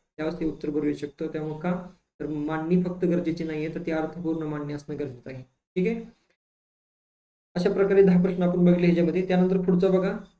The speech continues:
आपण दो-, रोजच्या रोज आपण एक क्विज घेतोय. त्याच्यामध्ये क्विज म्हणजे आपण बघा ह्याच्यामध्ये, अ, आज आपण चार शब्द घेतोय. त्याच्यामध्ये केस आणि गळा कापणे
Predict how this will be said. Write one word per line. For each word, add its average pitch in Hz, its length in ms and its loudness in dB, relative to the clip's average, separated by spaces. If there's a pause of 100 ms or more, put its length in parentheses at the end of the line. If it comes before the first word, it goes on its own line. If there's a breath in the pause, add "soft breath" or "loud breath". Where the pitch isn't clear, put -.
आपण 175 400 2
दो-, 180 320 4
रोजच्या 180 360 4
रोज 175 140 4
आपण 175 300 2 (240)
एक 180 240 -6
क्विज 185 180 0
घेतोय. 170 300 2
त्याच्यामध्ये 165 400 -2
क्विज 170 180 -2
म्हणजे 160 180 -2
आपण 160 160 -4
बघा 160 200 -2
ह्याच्यामध्ये, 160 760 -4
अ, 165 40 -10
आज 156 340 -2
आपण 175 360 -2
चार 180 260 6 (100)
शब्द 180 140 0
घेतोय. 175 400 0
त्याच्यामध्ये 160 380 -2
केस 175 240 4
आणि 175 120 4
गळा 170 240 2
कापणे 160 300 -4